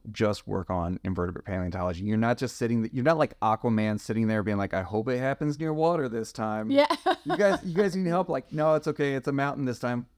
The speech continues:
Speaker 1: You're called upon to add expertise in a variety of ways.
Speaker 2: Yeah, so I, I mean, I have, like, a specialty. I'm a deep time paleontologist. I think about things on the order of hundreds of millions of years generally, but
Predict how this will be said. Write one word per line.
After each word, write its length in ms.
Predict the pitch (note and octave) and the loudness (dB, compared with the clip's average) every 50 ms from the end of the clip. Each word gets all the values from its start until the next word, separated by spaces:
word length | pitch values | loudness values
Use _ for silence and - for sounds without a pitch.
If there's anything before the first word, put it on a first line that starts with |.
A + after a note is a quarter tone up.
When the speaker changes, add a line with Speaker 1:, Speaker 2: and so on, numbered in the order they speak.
| _ | _
Speaker 1:
You're 200 | - C3+ D3+ E3 | -4 -2 0 0
called 340 | D3 - - - F3+ A#3 A#3+ | 0 -2 -4 0 2 2 2
upon 680 | G3+ C3+ - A#2+ G#2+ G2 F#2 F#2+ G2+ G#2 A2 - - - | 2 0 0 -2 0 0 0 -2 -2 -2 -4 -6 -8 -8
to 260 | - - B2 A#2+ A2 - _ - | -2 0 0 0 0 -2 _ -2
add 300 | A2 A#2 A#2+ A#2 A#2 - - | 0 0 2 2 0 0 0
expertise 760 | A2+ G#2+ - - A2 G2+ - - A2 G#2+ G#2 - - - - _ _ _ _ - | -2 -4 -2 -4 -4 -4 -2 0 0 0 0 -2 -6 -14 -20 _ _ _ _ -2
in 140 | A2+ A2+ | 0 0
a 80 | A2+ A2 | 0 0
variety 400 | G#2 G#2+ G#2 G2+ G#2 G2+ G2+ G2 | 2 2 2 4 2 2 2 0
of 220 | F2 F2+ - - - - | -2 -2 -6 -10 -16 -14
ways. 480 | A2 A2 B2+ D3 - - - - - - _ | -8 -6 -4 -4 -4 -4 -8 -14 -20 -8 _
Speaker 2:
Yeah, 160 | D4 F#4 E4+ | 0 2 2
so 200 | D#4 - E4 D4+ | 2 2 2 2
I, 100 | D4+ D4+ - | 2 2 2
I 40 | - | 2
mean, 180 | C#4 D4 D4 C#4+ | 2 2 2 2
I 100 | C#4 C#4+ | 0 0
have, 360 | - D4+ D4 D4+ D4+ C4+ A#3+ | 0 0 2 2 2 2 0
like, 180 | A#3+ A3+ - | -2 -2 -2
a 60 | A3+ G3+ | -6 -6
specialty. 580 | - - G3+ G3+ - G3 F#3 - - F#3+ F#3+ F#3 | -2 -2 -2 -2 -2 -6 -8 -6 -4 -2 -2 0
I'm 180 | F#3 F#3 F#3 | 0 0 0
a 60 | F3+ | -2
deep 260 | F3 E3+ - G3+ - - | -2 -2 -2 -4 -4 -6
time 400 | - - F#3 F3+ F3 E3+ E3 D#3 - - | -6 -4 -2 0 0 0 -2 -4 -6 -6
paleontologist. 800 | - F3+ E3+ E3+ E3 - - D#3+ - - - E3+ F3 - - F#3+ | -6 -4 -4 -4 -4 -4 -4 -4 -4 -4 -6 -6 -8 -6 -4 -6
I 80 | F3+ | -4
think 220 | - - F#3+ F3+ F#3 | -2 -4 -4 -4 -2
about 280 | F3 F#3 F3+ F3 - | -2 -2 -2 -2 -2
things 260 | - G3 F#3+ F#3+ F3 | -4 -4 -2 -2 -2
on 120 | F#3+ F#3 F3+ | -2 -2 -2
the 100 | F3+ F3+ | -2 -2
order 300 | - F#3 F3+ F3+ F3+ F3+ | -2 -4 -2 -2 -2 -2
of 100 | F#3 - | -2 -2
hundreds 320 | - F#3 F3+ F3+ F3 - | -4 -2 -2 -2 -4 -4
of 80 | F#3 F3 | -4 -4
millions 320 | F3 F3 F3 F3 F3 - | -2 -2 -2 -4 -4 -4
of 100 | F3 - | -6 -6
years 220 | D#3+ D#3+ E3 E3+ - | -6 -6 -6 -6 -4
generally, 540 | - B3 C4 B3+ A#3 G#3 F#3+ F#3+ G3 G3+ | -2 2 2 4 4 2 2 2 0 0
but 300 | G3 - A#3 A#3 A#3 - | 2 4 4 2 2 0